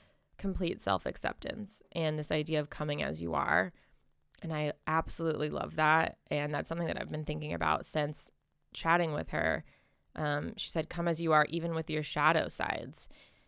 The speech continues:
Be yourself and not be afraid of it. Don't try to hide your big emotions like anger or jealousy. Let it talk and breathe. And then once you get down to the bottom of it, it's probably fear. And then you're able to deal with that fear.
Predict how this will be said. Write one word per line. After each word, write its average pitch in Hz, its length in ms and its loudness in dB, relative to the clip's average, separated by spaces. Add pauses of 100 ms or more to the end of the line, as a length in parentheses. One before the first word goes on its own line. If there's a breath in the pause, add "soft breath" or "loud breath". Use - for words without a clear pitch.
(380 soft breath)
Be 175 100 2
yourself 156 760 4
and 160 160 -2
not 147 200 4
be 139 140 -2
afraid 151 380 0
of 151 80 2
it. 156 180 2
Don't 151 220 0
try 156 180 0
to 151 80 2
hide 151 380 2
your 156 100 2
big 151 240 0
emotions 160 680 0
like - 240 -4
anger 160 440 0
or - 120 -2
jealousy. 165 640 0
Let 160 180 2
it - 140 -6
talk 160 560 4 (280 loud breath)
and 160 220 -6
breathe. 156 540 0 (680 soft breath)
And 170 220 2
then 196 640 4 (580)
once 175 320 0
you 180 60 0
get 165 160 0
down 165 220 2
to 170 80 -6
the 165 100 -4
bottom 175 320 2
of 151 160 0
it, 170 280 0
it's - 280 -6
probably 180 640 -2
fear. 196 640 0
And 165 200 -2
then 185 220 2
you're 175 220 0
able 165 240 0
to 165 120 -4
deal 156 280 -2
with 160 140 -2
that - 200 -2
fear. - 460 -6